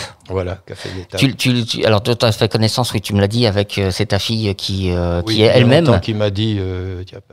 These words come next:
Speaker 1: quand tu t'ennuies, à l'Étape. Elle m'a montré où c'était,
Speaker 2: Alors,
Speaker 1: puis
Speaker 2: c'est,
Speaker 1: je suis
Speaker 2: c'est quand même assez intéressant parce que, euh, ta fille, elle a, elle a, elle a quel âge ?
Speaker 1: Quarante-deux ans.
Speaker 2: Et, euh, déjà, à ce,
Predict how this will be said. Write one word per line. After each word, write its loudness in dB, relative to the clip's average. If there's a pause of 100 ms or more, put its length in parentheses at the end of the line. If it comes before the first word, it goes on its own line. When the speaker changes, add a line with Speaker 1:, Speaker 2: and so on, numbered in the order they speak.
(140)
Speaker 1:
quand -8
tu -4
t'ennuies, -2
à -6
l'Étape. -10
Elle -20
m'a -10
montré -6
où -4
c'était, -10
Speaker 2:
Alors, 4
Speaker 1:
puis -4
Speaker 2:
c'est, -2
Speaker 1:
je -10
suis -12
Speaker 2:
c'est -2
quand 0
même 4
assez 2
intéressant 0
parce -2
que, 0
euh, 4
ta -2
fille, -2
elle 4
a, 0
elle -2
a, -6
elle -2
a -2
quel -2
âge ? -4
Speaker 1:
Quarante-deux -4
ans. -8 (280)
Speaker 2:
Et, 6
euh, 6
déjà, 4
à 4
ce, -2